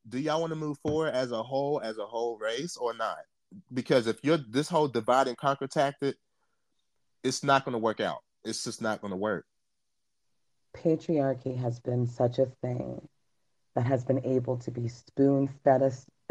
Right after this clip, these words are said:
Speaker 2: spoon-fed to us in such a poisonous way, where this is something that we think is going to give us greatness. Once we have patriarchy, once we have what the white man has,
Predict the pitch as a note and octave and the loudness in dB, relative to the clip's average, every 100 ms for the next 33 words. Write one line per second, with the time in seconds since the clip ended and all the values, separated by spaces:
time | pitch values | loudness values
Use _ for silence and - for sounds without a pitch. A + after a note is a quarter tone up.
0 | A#2+ - _ G#3+ G#3+ G3 - F3 E3+ C#3 | -4 -6 _ 4 6 4 4 4 4 -4
1 | B2 B2 - - C#3 D#3+ - C#3+ - C#3+ | -2 -2 -2 -2 -2 2 2 0 0 4
2 | C#3 D3 D#3 C#3 D3 B2+ B2+ - C3+ - | 6 6 2 0 -2 -2 -2 0 -4 -6
3 | _ _ - - - - D3 D3 D3 - | _ _ -20 -20 -10 4 6 6 6 4
4 | - A#3 - D3+ C#3+ C#3 C3 C3 C#3+ - | 4 0 0 -2 0 2 2 2 0 0
5 | C#3 B2+ B2 C#3 D3 B2 A2+ C#3+ C#3 - | -6 -6 -6 -4 -4 -4 -4 -4 -4 -4
6 | - D#3+ D4 - - _ _ _ _ - | 0 0 0 -4 -20 _ _ _ _ -20
7 | - - A#3 C#4+ E4+ D#3+ B2+ - G#3+ E4+ | -6 6 8 8 4 4 2 4 6 6
8 | - D3+ C3 C#3 D#3+ F4 - - E3 D#3+ | 6 4 4 4 6 6 6 2 2 2
9 | D#3+ A#2+ E3 B4+ C3+ C3 A2 A2 B2 D#4+ | 4 6 6 6 2 0 0 -4 -4 -6